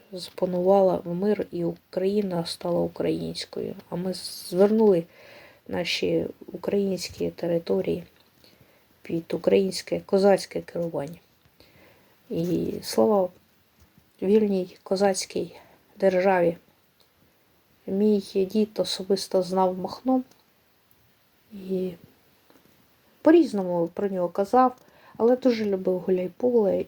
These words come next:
і Запоріжжя. І, власне, в мене душа болить за Україну, і особливо за цими місцями. А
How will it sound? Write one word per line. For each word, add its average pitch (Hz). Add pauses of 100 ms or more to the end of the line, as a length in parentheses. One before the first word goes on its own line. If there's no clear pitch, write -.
і 175 (1160)
Запоріжжя. 208 (2750)
І, 202
власне, 202 (2000)
в 208
мене 214
душа 202
болить 190
за 196
Україну, 208
і -
особливо 190
за 185
цими 185
місцями. 175 (1120)
А 208